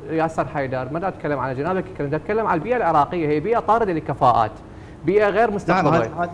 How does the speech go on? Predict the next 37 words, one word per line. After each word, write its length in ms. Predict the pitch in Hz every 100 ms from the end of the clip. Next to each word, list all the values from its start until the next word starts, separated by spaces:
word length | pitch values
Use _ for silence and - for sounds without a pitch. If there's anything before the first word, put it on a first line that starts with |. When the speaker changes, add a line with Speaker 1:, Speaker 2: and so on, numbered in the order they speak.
| -
Speaker 2:
وجهة، 280 | 190 185 190 - 143
وهذه 300 | 143 156 160
وجهة 220 | 170 175 160
نظرهم 420 | 156 165 175 175 165
ال-، 220 | 147 -
الفنية، 600 | 123 160 156 190 180 87
يعني 360 | 92 87 98 104
أنا 260 | - 135
قلت 160 | 156 151
لك 100 | 127
أنا 220 | 147 156
مو 80 | 185
اختصاص، 480 | 180 135 107 95 - - - 127
وجهة 220 | 123 147
نظرهم 340 | 147 160 160 160
الفنية. 460 | 160 165 175 120 - - 185
Speaker 1:
فلهذا 420 | 170 196 226 220
Speaker 2:
يعني 220 | 143 220
Speaker 1:
إحنا، 100 | 196
إحنا 160 | 165 165
Speaker 2:
صعب 100 | 170
Speaker 1:
شو-، 60 |
إحنا 140 | - 185
Speaker 2:
اختصاص 240 | 170 175
Speaker 1:
صعب 240 | 202 190
التغير، 480 | 190 - 165 175 151
وأنا 460 | 156 160 165 170 170
معاك 380 | 160 190 202 160
إنه 160 | 143
دولة 220 | 139 160 151
رئيس 220 | 151 156
الوزراء 320 | 160 147 147
ماضي، 420 | 143 - 147 127 -
آه، 360 | 143 127 131 135
أمانة 260 | 151 160
عامة 200 | 147 160
ماضي، 500 | 151 175 175 131 113